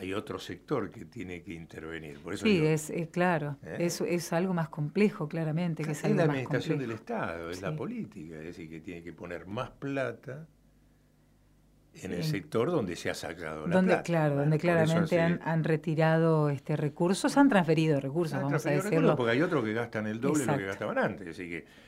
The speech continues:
Speaker 1: en reali-, pero esto es una decisión, por eso lo que, lo que se intenta cuando se discute esto es que la salud pública tenga que ver y participe en la discusión de, del poder.
Speaker 2: Hmm.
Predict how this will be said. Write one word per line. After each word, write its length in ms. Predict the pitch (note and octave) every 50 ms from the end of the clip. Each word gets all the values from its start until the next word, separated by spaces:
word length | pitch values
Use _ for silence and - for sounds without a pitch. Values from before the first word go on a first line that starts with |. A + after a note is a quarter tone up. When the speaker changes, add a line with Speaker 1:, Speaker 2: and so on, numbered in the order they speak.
| - - - _ -
Speaker 1:
en 140 | E2+ F2+
reali-, 220 | F#2 F#2 F#2 G#2+ A2+
pero 180 | - - G#2+
esto 120 | D3 F3 F3+
es 40 | C#3
una 100 | A2+ G2+
decisión, 760 | F#2 F#2 F#2 G2+ F2+ - - C3+ B2 A2+ G#2 A2 C3+ F3 E3+ - - _
por 140 | - - E2+
eso 220 | F#2+ F#2 - F#2 F2
lo 180 | E2 D#2 D#2
que, 220 | - E2 D#2 - - _ _ - - _ _ _ _ _ _ _
lo 220 | A2 F2+ E2+ E2+ -
que 120 | F#2 F2
se 140 | - - F#2 F2
intenta 540 | F2+ F2+ - - B2 A2+ G2 E2+ E2+ E2 D#2
cuando 260 | D#2 D#2+ D#2+ D#2+ D2+
se 160 | - - E2
discute 680 | D#2+ D#2+ D2+ - - - F#2 F2 - - - E2+ F2
esto 280 | F2 E2 - - A#2+ A2+
es 100 | A#2 A2+
que 200 | - - F2 E2
la 180 | D#2+ D#2+ D#2 D2+
salud 320 | - - D2 D#2+ E2+ F2
pública 480 | - - F#2+ G2 G#2+ G#2 G2+ F#2+ F2 -
tenga 360 | - F2 E2+ E2+ E2+ E2+ E2
que 140 | E2+ E2+ E2+
ver 300 | F2 F2 E2+ F2+ F#2+ - - - _ _ _ _ _ _
y 100 | - E2+ D2+
participe 1080 | - - - F2 E2+ E2 - G2+ F#2 - - - G#3 F#3+ D3 - - - - D#2+ E2
en 80 | E2 E2
la 80 | D2+ D2
discusión 640 | D2 D2 - - - - - - D#2+ D2+ D2 C#2+
de, 300 | C#2+ D2 C#2+ D2 D2 D#2 E2
del 200 | D#2+ D2+ D2 C#2+
poder. 360 | _ - D2 C#2 C#2 C#2 - _ _ _ _ _ _ _ _ _ _ _ _ _ -
Speaker 2:
Hmm. 200 | F3+ D#3 D3